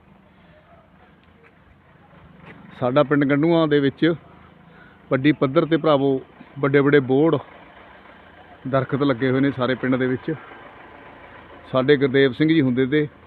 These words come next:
ਉਹਨਾਂ ਨੇ ਬਹੁਤ ਵੱਡੇ ਪੱਧਰ ਤੇ ਸਾਡੇ ਪਿੰਡ ਦੇ ਵਿੱਚ ਬੋਰਡ, ਤਰਵੈਣੀਆਂ ਲਾਈਆਂ ਨੇ ਭਰਾਵੋ। ਬਾਕੀ ਵੀ ਸਾਡਾ ਨਗਰ ਬਹੁਤ,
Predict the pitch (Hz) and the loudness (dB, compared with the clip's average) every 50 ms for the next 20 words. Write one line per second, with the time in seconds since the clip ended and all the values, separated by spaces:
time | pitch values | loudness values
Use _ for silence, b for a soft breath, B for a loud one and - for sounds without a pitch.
0 | - - - - - - - - - - - - - - - - - - - - | -20 -20 -20 -20 -20 -20 -20 -20 -20 -20 -20 -20 -20 -20 -20 -20 -20 -20 -20 -20
1 | - - 143 147 170 185 190 190 190 190 170 147 151 143 165 190 185 - 196 170 | -8 -2 0 2 4 4 4 4 4 2 2 0 0 2 2 2 2 0 0 0
2 | 165 151 160 165 165 170 - - - - - - - - - - - - - 147 | 2 2 4 4 4 2 0 -4 -12 -20 -20 -20 -20 -20 -20 -20 -12 -10 -8 -6
3 | 143 151 190 180 - 180 170 160 143 - - - - - - - - - 143 143 | -4 -4 -4 0 0 0 0 0 -2 -6 -12 -20 -20 -20 -20 -8 -4 -2 2 2
4 | 156 151 156 147 143 139 151 151 143 139 - 147 127 123 135 147 170 175 156 131 | 2 2 2 0 0 2 2 0 0 0 -2 -4 -2 0 2 4 4 4 2 0
5 | - - - - - 151 151 156 156 156 160 165 165 156 143 131 135 135 143 135 | -2 -6 -12 -4 -2 2 4 4 6 6 6 6 4 4 2 2 0 0 0 0
6 | 151 160 156 139 151 165 - - - - - - - - - - - - - - | 0 0 0 0 -2 -4 -8 -12 -18 -20 -20 -20 -20 -20 -20 -20 -20 -20 -20 -20
7 | - - - - - - - - - 147 151 147 - 196 208 214 185 196 185 180 | -20 -20 -20 -20 -20 -20 -14 -4 0 0 2 2 2 2 4 4 6 6 6 6
8 | 180 170 165 147 170 165 151 156 165 175 170 | 4 4 2 2 0 2 2 2 0 2 2